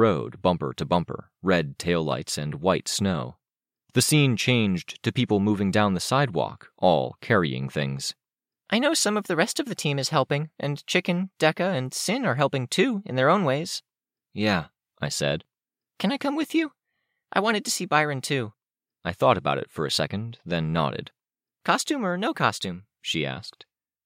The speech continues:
It was a good question. "No costume for today, while we work on bouncing back. If we wear something costumey, we'll feel compelled to do something costumey." "Good plan," she said. I looked back at the television,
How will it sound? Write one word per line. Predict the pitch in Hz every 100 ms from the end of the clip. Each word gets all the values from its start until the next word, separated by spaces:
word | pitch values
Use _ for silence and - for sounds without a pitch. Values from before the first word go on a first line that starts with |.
| _ -
It | -
was | 64
a |
good | - 73 62
question. | 82 82 - 64 - _ _ _ _ _
"No | 120 143
costume | 127 120 101 101
for | 90 90
today, | 78 82 76 92 _
while | - 95
we | 95
work | 92 95 90
on | 82
bouncing | 82 82 - 76
back. | 82 76 71 - _ _ _ _ _
If | - 117
we | 139
wear | 139 131
something | - 123 120 110
costumey, | - 113 104 - 87 98
we'll | 98 95
feel | 90 107 101
compelled | - 95 104 110 95
to | 92
do | 90 139
something | - 78 78 78
costumey." | 85 78 - 80 78 _ _ _ _ _ -
"Good | 339
plan," | 349 302 202 - _ _ _
she | - 82
said. | - 64 65 - _ _ _ _
I | 104
looked | 113 - -
back | 92 71 78
at |
the | -
television, | 90 87 69 67 - 67